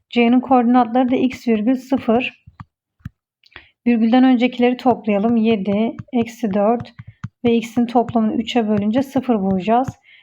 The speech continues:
Üç ile neyi toplarsak yarısı sıfır olur.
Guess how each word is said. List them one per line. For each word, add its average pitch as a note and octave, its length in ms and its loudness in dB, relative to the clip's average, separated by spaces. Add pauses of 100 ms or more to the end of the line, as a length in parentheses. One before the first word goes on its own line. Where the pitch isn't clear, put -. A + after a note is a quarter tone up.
(240)
Üç A#3 220 -4
ile A#3 260 0
neyi A#3 180 2
toplarsak A#3+ 680 0
yarısı A3+ 400 -2
sıfır A#3 320 -4
olur. A3+ 280 -2